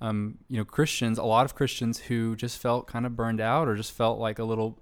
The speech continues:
i-, in some doubts in some areas, and, um, and definitely non-Christians. Um, I remember just the church feeling like a welcoming place for, for those kinds of people. And I was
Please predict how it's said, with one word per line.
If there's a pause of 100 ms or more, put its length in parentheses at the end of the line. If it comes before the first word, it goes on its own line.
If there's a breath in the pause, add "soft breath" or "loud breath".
(120)
i-,
in
some
doubts
in
some
areas,
and, (560 loud breath)
um,
and
definitely
non-Christians.
Um,
I
remember
just
the
church
feeling
like
a
welcoming
place (200 soft breath)
for,
for
those
kinds
of
people.
And
I
was